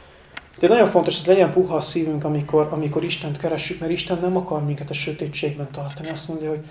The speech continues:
gyere, gyere, járj a világosságban. És, és én adok, adok neked gyümölcsöket. Adom a jóságot, hogy,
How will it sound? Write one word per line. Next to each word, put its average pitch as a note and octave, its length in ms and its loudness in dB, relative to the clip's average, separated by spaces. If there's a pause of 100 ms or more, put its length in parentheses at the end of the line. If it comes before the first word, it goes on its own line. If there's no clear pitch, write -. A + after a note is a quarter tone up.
(260)
gyere, D#3+ 440 0
gyere, E3+ 180 2
járj E3+ 240 -2
a D3 60 -2
világosságban. D3 960 -6 (640)
És, F#3 320 0
és - 120 2
én F3+ 80 8
adok, F3+ 320 6
adok F3 220 2
neked D#3+ 260 0
gyümölcsöket. D3+ 840 0 (240)
Adom E3 260 8
a D3 60 4
jóságot, D#3+ 680 4
hogy, D#3 160 2